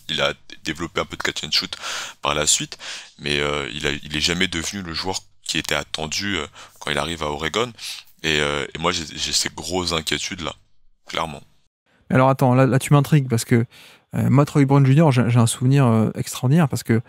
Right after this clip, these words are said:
Speaker 2: c'est un mec, euh, aujourd'hui c'est un role player banal, mais je veux dire,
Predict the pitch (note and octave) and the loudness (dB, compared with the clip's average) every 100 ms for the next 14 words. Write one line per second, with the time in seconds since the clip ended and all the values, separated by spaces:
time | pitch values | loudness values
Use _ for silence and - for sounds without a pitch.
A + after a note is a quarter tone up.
0 | - - - - - A#2+ C3+ C#3+ B2+ A2+ | -12 -20 -20 -16 2 6 6 6 6 6
1 | A2+ A2+ - C3 C#3 D3 D3+ C3 B2+ C#3 | 4 2 2 6 6 6 6 4 4 4
2 | C3 D#3+ F#3+ C3+ B2 C#3 D3 | 6 6 6 8 8 8 6